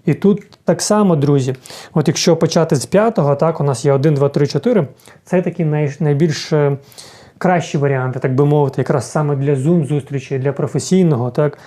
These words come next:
використання. І ми їх залишимо наостанок. Почнемо з п'ятого, з останнього. А от бачите, друзі, п'яте останнє, ми можемо сказати "Did you get it?" От ось у нас є цих, е, три фрази, так?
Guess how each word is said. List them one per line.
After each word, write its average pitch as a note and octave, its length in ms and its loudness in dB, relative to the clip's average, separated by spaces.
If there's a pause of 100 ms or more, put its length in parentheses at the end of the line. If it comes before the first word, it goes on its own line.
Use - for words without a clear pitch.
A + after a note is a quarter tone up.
(340)
використання. C#3+ 800 0 (1040)
І C3+ 640 2 (500)
ми D#3 120 4
їх - 240 -2
залишимо D#3 560 0 (460)
наостанок. C#3+ 680 -2 (580)
Почнемо D#3 380 0
з C#3+ 60 -8
п'ятого, B2+ 440 -2
з A#2 40 -4
останнього. B2+ 560 -4
А D#3+ 60 -2
от C#3+ 100 0
бачите, A3 280 0
друзі, D3 300 0
п'яте E3 320 -4
останнє, G3+ 400 -2
ми E3+ 140 2
можемо G3 440 4
сказати F#3 600 -2 (800)
"Did C#3+ 360 2
you D3+ 200 2
get D#3+ 180 4
it?" F#3 120 0 (160)
От E3 240 -2
ось D#3+ 220 0
у F3+ 40 2
нас D#3+ 160 0
є D3+ 80 2
цих, - 440 -2
е, D3 200 2
три D#3+ 200 2
фрази, G#3 380 2
так? D#3+ 300 -2